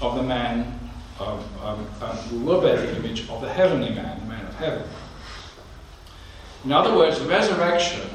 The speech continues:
as indestructible life will not be the same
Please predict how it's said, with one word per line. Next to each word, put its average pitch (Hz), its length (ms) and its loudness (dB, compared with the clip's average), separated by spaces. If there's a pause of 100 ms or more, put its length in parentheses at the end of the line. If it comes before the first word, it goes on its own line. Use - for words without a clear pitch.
as 131 480 0
indestructible 180 1120 4
life - 520 -8 (300)
will 120 160 -2
not 151 420 4
be 135 160 2
the 131 100 0
same 117 720 2